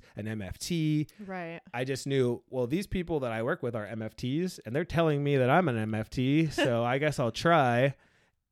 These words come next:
Speaker 1: And I, uh, I said, "If I don't get, I'm gonna apply to one school. If I don't get in,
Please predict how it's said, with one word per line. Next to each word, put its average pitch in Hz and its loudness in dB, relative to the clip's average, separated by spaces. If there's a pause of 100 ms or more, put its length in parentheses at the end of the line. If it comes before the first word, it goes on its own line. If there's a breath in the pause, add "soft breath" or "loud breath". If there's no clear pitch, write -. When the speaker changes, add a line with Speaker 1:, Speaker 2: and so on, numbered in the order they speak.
Speaker 1:
And 117 -6
I, 113 -4 (100)
uh, 117 -10 (160)
I 120 -6
said, 120 -2
"If 113 -4
I 127 2
don't 165 2
get, 151 2
I'm 127 -4
gonna 131 2
apply 135 2
to 127 2
one 139 2
school. 170 2
If - -2
I 113 0
don't 117 -2
get 131 0
in, 185 2